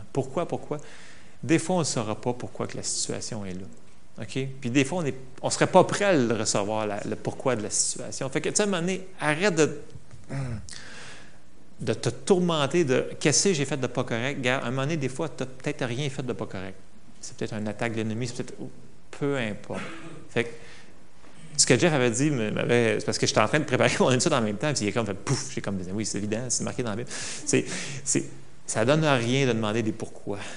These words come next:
À un moment donné, il faut que t'arrêtes. C'est sûr que tu peux faire des choses vraiment niaiseuses qui vont te causer des problèmes. Je parle pas de ça. Je parle vraiment quand t'arrives à une situation, puis voyons, non, j'ai rien fait, puis bim, paf, pouf.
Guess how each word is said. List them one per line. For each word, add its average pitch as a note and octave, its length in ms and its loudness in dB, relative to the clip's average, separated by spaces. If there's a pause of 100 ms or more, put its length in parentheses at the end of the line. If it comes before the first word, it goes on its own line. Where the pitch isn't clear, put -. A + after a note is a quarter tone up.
(200)
À - 40 -10
un - 20 -6
moment A2 220 -2
donné, B2+ 140 0
il C3 40 -2
faut B2 140 -4
que - 60 -10
t'arrêtes. F#2+ 400 -8 (420)
C'est - 140 -6
sûr E3+ 120 6
que E3 60 8
tu - 60 -2
peux A2 60 -2
faire F#2+ 140 -2
des G2 120 0
choses B2+ 400 0 (540)
vraiment G2+ 240 0
niaiseuses G#2 500 2
qui - 80 -2
vont G2+ 120 -2
te - 80 -6
causer A#2 240 2
des A2 80 2
problèmes. G#2 360 -2
Je A2+ 80 -6
parle B2+ 200 0
pas B2+ 180 0
de A2 100 0
ça. - 240 -4
Je - 80 -8
parle B2 140 0
vraiment C#3 240 2
quand C3+ 160 0
t'arrives A#2+ 220 2
à - 20 2
une B2+ 60 2
situation, A#2 380 0
puis G2+ 140 -4
voyons, A#2 220 -4
non, E3 220 -4
j'ai F2+ 260 -6
rien A#2 300 -8
fait, A#3 160 -8
puis - 160 -8
bim, F3+ 240 -4 (100)
paf, - 320 -8
pouf. A#3 200 -8